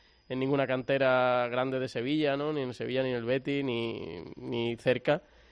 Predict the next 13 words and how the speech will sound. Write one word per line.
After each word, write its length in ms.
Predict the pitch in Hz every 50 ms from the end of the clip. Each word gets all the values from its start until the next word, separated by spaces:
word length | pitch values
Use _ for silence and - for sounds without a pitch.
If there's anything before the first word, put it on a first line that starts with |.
| _ _ _ _
Y 100 | - 120
la 80 | 113 113
verdad 280 | 117 117 113 117 117 113
que, 680 | 113 123 123 127 127 123 123 120 120 123 123 123 123 120
que 80 | - 131
es 60 | 131
muy 160 | 131 139 139
bonito 320 | 131 127 127 131 127 139
el 80 | 139 135
poder 240 | - 135 127 123 -
conseguir 280 | 127 120 113 127 117
estas 180 | 117 - 113 107
cosas. 260 | - 117 113 - -